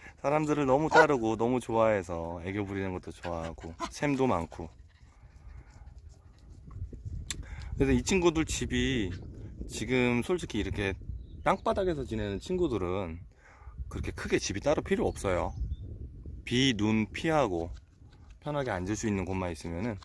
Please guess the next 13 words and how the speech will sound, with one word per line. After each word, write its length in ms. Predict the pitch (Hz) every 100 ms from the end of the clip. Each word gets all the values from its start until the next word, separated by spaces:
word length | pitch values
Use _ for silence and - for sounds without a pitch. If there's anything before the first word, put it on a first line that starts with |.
| -
편하게 280 | - 220 214
앉을 180 | 113 117
수 120 | -
있는 160 | 151 131
곳이라고 360 | 104 104 101 113
해봐야 200 | 147 131
땅이더라고요. 640 | 180 220 220 117 85 123 - -
이 80 | -
친구들 300 | - 110 107 -
땅을 260 | 185 233 233
너무 220 | 127 117
잘 160 | 101 82
파. 260 | 90 85